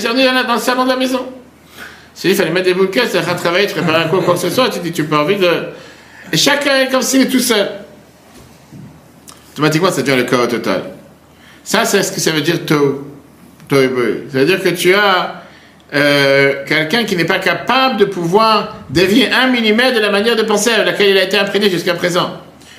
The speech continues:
À ce moment-là, le résultat, c'est quoi ? Tu veux pas avoir du calme, tu veux pas te concentrer, et il y aura aucune union, il y aura aucune, je veux dire, euh, au-, au-, aucune, euh, conséquence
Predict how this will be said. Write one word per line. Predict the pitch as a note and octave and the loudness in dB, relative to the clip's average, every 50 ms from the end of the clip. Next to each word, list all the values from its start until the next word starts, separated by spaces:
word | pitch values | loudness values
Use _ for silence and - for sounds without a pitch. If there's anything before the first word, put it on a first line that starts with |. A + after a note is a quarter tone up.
| - - - - - - - - | -20 -20 -20 -20 -20 -20 -12 -6
À | - C3+ | -4 -4
ce | C#3 D3+ E3 | -2 0 0
moment-là, | G#3 A3 B2+ B2+ G#3+ A3 A#3+ A#3+ G#3+ - - - - - - - - _ _ _ | 2 2 2 2 2 2 0 -2 -4 -6 -10 -14 -18 -20 -20 -20 -20 _ _ _
le | - A#2+ C3 | -2 0 2
résultat, | C3+ C#3 C#3 C#3+ C#3+ C#3 F#3 F3 | 2 2 0 -2 -2 -2 -2 -2
c'est | E3 - D#3+ | -2 -2 -4
quoi ? | C#3+ D3+ D#3+ E3 F3 G3 G3 - - - - - - - - - _ _ - - - _ - _ - | -4 0 2 2 2 2 0 -2 -8 -12 -16 -20 -20 -20 -20 -20 _ _ -20 -20 -20 _ -20 _ -12
Tu | - A#2 | -8 -6
veux | A2+ A2+ | -4 -2
pas | D#3 D#3 D3+ | 0 0 0
avoir | C3+ C#3 B2+ | 2 0 -2
du | A#2 A#2 - | -2 -4 -2
calme, | - C3+ C3 C3+ C3 - - - - - - - - - - - | -2 0 0 0 -2 -4 -10 -14 -18 -20 -20 -20 -20 -20 -12 -2
tu | - C3+ | 0 0
veux | - | 2
pas | - F#3 F#3 | 2 0 -2
te | F3+ - | -2 -2
concentrer, | E3 D#3+ C#3 - D3+ C#3 C3 - - F3 F#3+ G#3+ A3 A3 A3 - - - - - - - | -2 -2 -2 0 -2 -2 -2 -2 -2 0 0 0 0 -2 -4 -8 -12 -16 -20 -14 -4 0
et | D3 | 2
il | D#3+ | 2
y | |
aura | E3 D#3+ D#3+ D#3+ D#3+ - - G3 | 2 2 2 0 0 0 0 0
aucune | G#3 G3+ - G#3+ G3 F3+ | 0 0 2 0 2 2
union, | E3+ E3+ E3 E3 F#3+ G#3+ A#3 A3+ G3+ | 4 2 2 4 2 2 2 2 2
il | F3+ | 2
y | E3+ | 2
aura | E3 D#3+ F3+ F#3+ G3 F3+ F3 | 2 2 2 2 2 2 0
aucune, | E3+ F3+ - A3+ A#3 A3 | -2 -2 -2 -2 0 0
je | F#3+ E3+ | 2 0
veux | E3+ | 0
dire, | E3 F3 F#3 F#3 | 2 2 2 2
euh, | E3+ E3+ D#3+ D#3+ D#3 D3+ D3 C#3+ C3+ C3+ C3 C3 B2 A#2+ A#2 A#2 A2 A2+ - - - - - - - - - - - - | 2 0 0 2 2 2 2 2 2 2 2 2 0 -2 -4 -6 -8 -8 -12 -14 -16 -18 -18 -18 -20 -20 -20 -20 -12 -4
au-, | B2 | -2
au-, | C3 C3 - D3+ D#3 D3+ - D#3 D#3 D3 D3+ E3+ F#3+ | -2 0 0 0 0 0 0 0 0 0 0 0 0
aucune, | F#3 - G3 G3+ F#3+ F#3 F3 | 0 2 2 2 2 2 2
euh, | E3 D#3+ D#3 D3 D3 C#3+ | 2 0 0 0 0 0
conséquence | C3 - - E3 D#3 - - D3+ C#3+ D3+ - G3+ G#3+ F#3+ - - - - - - | -2 -2 -2 -2 -2 0 0 -2 -2 2 2 2 2 2 0 -4 -6 -8 -10 -12